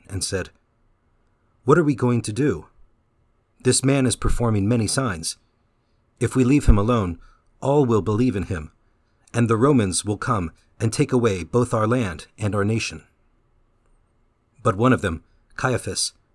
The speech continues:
who was high priest that year, said to them, "You know nothing, nor do you consider that it is better for you that one man should die instead of the people, so that the whole nation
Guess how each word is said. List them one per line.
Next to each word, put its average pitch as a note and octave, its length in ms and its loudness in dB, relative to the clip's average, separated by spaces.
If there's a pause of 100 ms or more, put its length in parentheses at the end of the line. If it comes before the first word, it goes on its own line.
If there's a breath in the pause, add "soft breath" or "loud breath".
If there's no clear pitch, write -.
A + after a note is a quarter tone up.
(140)
who B2+ 120 2
was A#2+ 160 4
high A#2 180 -2
priest - 320 -4
that F#2+ 160 -10
year, E2+ 240 -10 (400)
said - 240 -2
to - 80 -6
them, F2 260 -6 (960)
"You B2 120 2
know C3+ 160 6
nothing, A2+ 480 -2 (480)
nor C#3 200 6
do C3 80 0
you B2+ 160 2
consider G#2 600 -2
that A2+ 160 0
it A2 120 0
is G#2+ 160 -2
better B2 240 -2
for - 160 -4
you G2 340 -2 (240)
that A#2 180 -2
one B2+ 220 2
man A#2 240 0
should F#2+ 220 -6
die A2+ 420 -6
instead G#2+ 380 -2
of F2+ 80 -6
the F#2 80 -10
people, E2+ 400 -8 (600 soft breath)
so - 220 0
that A#2 160 0
the A2 120 -4
whole C3+ 200 2
nation B2 460 -2